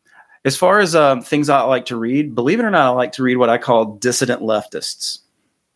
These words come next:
Okay, those are people like Matt Taibbi, um, Michael Shellenberger, Glenn Greenwald. Those I start. I, I often start with those guys because they're doing s-, the,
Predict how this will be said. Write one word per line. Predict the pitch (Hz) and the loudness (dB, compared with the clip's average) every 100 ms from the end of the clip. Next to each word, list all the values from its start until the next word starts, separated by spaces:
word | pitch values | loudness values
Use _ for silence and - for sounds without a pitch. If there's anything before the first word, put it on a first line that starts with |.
| 107 | -10
Okay, | - 123 117 127 _ - | -2 0 0 -4 _ -2
those | 139 151 | 0 0
are | |
people | 147 147 143 127 123 117 | 0 0 2 2 2 2
like | 117 107 101 | 0 0 -2
Matt | 113 127 131 | -2 -2 -2
Taibbi, | - 113 113 117 113 113 _ _ _ _ - | 0 0 2 0 0 -2 _ _ _ _ 0
um, | 113 107 98 95 104 101 _ | 2 2 0 -2 -6 -10 _
Michael | 127 120 110 | -2 -2 -2
Shellenberger, | - 131 123 120 123 120 120 117 113 113 _ _ _ 135 | 0 2 2 2 2 2 2 2 0 -4 _ _ _ -4
Glenn | 127 123 117 | 0 2 0
Greenwald. | 113 117 120 117 117 117 113 - _ _ _ _ | 0 0 2 2 2 0 -2 -8 _ _ _ _
Those | 113 135 165 190 175 | -2 2 4 2 0
I | - 131 | 0 0
start. | - 175 214 - | 0 2 2 2
I, | 131 | 0
I | 131 131 127 | 2 0 2
often | 139 220 233 | 0 0 -4
start | 196 - 143 156 | -6 0 0 0
with | 127 - | -2 -2
those | 120 139 135 | 0 0 -2
guys | 107 98 95 98 | -4 -4 -8 -10
because | - - 135 | -12 -6 -2
they're | 151 | -2
doing | 147 120 160 165 123 | -4 -2 0 2 0
s-, | - - | -4 -6
the, | 127 117 | -4 -4